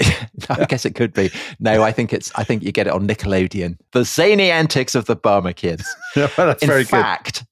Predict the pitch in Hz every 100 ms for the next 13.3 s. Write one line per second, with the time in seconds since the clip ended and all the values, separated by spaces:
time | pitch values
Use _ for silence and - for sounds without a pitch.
0 | - 120 113 117 101 101 101 95 95 92
1 | - _ - 107 - - - _ 92 90
2 | - - - 101 90 90 92 87 90 -
3 | 87 87 - 87 78 - _ - 123 95
4 | 101 _ - 104 85 101 104 117 131 101
5 | 95 95 85 85 85 101 92 82 80 -
6 | - 107 101 - 69 - 110 95 - -
7 | 110 113 147 135 104 101 92 - 120 90
8 | - - - - _ _ 104 104 98 -
9 | _ 104 104 95 101 - 131 139 - 113
10 | 107 - - 90 98 87 90 87 - 98
11 | 98 98 92 - 90 90 95 - - 87
12 | _ - 87 90 87 85 - 87 85 85
13 | 80 80 -